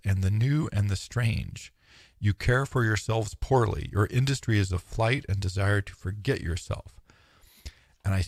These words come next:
I love this line, "All of you for whom crazed labor is dear, as well as the fast and the new and the strange." I just <laughs> imagine if Nietzsche were alive today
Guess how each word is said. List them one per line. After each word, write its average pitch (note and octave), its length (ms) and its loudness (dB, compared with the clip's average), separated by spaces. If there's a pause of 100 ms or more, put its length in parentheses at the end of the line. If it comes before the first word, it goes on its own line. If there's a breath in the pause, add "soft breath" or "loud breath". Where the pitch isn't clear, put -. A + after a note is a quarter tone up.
I B2 60 0
love C3+ 320 0
this C#3 180 -2
line, G#2 240 0
"All C#3 140 0
of B2 80 -2
you B2+ 80 0
for - 180 -2
whom G#2+ 140 4
crazed A#2+ 480 0
labor G#2+ 340 2
is F#2+ 140 2
dear, G#2 340 2
as G2 140 2
well G#2 180 2
as G2 120 0
the G2+ 100 0
fast A#2 580 -2
and G2+ 160 2
the G#2 80 2
new B2+ 540 2
and G2+ 180 2
the F#2 60 0
strange." F#2 720 -2 (420 loud breath)
I G2+ 60 0
just C3+ 280 0
<laughs> - 0 -
imagine A#2 440 4
if G2+ 100 0
Nietzsche A2+ 400 4
were A#2 240 8
alive G2 520 2
today G#2 500 2